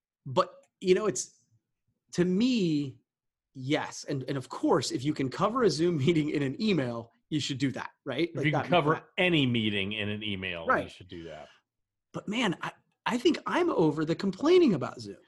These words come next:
Speaker 2: Okay.
Speaker 1: And so my, like, my, and, and again, I'm not taking a shot at your blog,
Speaker 2: No,
Speaker 1: but
Speaker 2: it's
Speaker 1: it is
Speaker 2: okay.
Speaker 1: everywhere. It's obsequious that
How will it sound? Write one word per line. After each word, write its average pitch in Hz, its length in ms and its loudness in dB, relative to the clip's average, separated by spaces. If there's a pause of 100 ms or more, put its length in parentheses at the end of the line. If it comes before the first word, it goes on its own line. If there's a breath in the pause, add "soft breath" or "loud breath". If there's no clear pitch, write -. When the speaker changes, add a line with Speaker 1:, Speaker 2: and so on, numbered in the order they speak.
(400 soft breath)
Speaker 2:
Okay. - 180 -4 (220)
Speaker 1:
And 196 120 6
so 202 480 4
my, - 240 0
like, 180 180 2
my, 214 500 -2
and, 156 180 -4
and 156 100 2
again, 131 180 0
I'm 143 80 0
not 170 160 0
taking 147 200 0
a 127 40 -2
shot 139 240 -2
at - 60 -8
your 135 100 -6
blog, 135 360 0 (240 soft breath)
Speaker 2:
No, 240 140 -4
Speaker 1:
but 277 100 -8
Speaker 2:
it's 254 100 0
Speaker 1:
it 285 60 4
is 165 160 4
Speaker 2:
okay. - 160 -14
Speaker 1:
everywhere. 196 680 2
It's 147 260 -4
obsequious 196 580 0
that 139 140 0